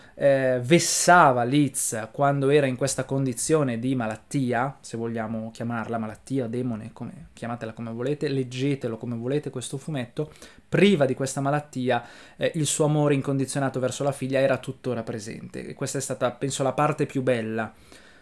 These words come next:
di questo fumetto, di questo numero. La parte invece un po' più crudele, dolce, dolce amara, oltre a, alla parte iniziale dove gettano una vecchiettina dalle scale, eh, la parte più dolce amara è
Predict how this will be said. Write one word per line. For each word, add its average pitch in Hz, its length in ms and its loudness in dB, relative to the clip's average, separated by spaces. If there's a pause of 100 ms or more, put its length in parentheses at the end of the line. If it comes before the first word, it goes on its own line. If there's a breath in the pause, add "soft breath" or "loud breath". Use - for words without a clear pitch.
(200 soft breath)
di 135 140 -2
questo 135 320 0
fumetto, 120 480 -6
di 117 80 -4
questo 117 300 -6
numero. 110 560 -6
La 156 160 2
parte 190 260 4
invece 165 260 2
un 143 100 0
po' 156 120 0
più 147 300 4
crudele, 196 560 8
dolce, 117 480 -2
dolce 156 360 6
amara, 143 500 4
oltre 139 460 4
a, 113 160 -2 (440 loud breath)
alla 120 200 0
parte 123 300 0
iniziale 123 380 6
dove 127 160 2
gettano 135 340 2
una 123 140 2
vecchiettina 127 500 -2
dalle 117 180 -2
scale, 117 380 -6 (320 loud breath)
eh, 131 400 2
la 139 80 4
parte 175 280 4
più 160 340 4
dolce 160 340 4
amara 123 420 4
è 147 160 -2